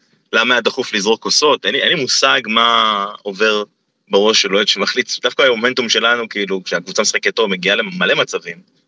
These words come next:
אה, אבל בסדר, נעזוב את זה. אמ, אני אגיד לגבי מה שפרלה אמר,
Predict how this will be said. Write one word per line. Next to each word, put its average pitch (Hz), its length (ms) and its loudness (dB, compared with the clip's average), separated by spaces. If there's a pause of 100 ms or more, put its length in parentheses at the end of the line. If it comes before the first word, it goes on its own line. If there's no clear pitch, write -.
(160)
אה, 90 560 2
אבל 107 140 -4
בסדר, 107 420 2
נעזוב 90 340 -4
את 104 100 2
זה. 123 260 2 (300)
אמ, 101 520 0 (120)
אני 120 160 2
אגיד 175 220 0
לגבי 139 260 2
מה 156 100 2
שפרלה 160 520 0
אמר, 95 360 -2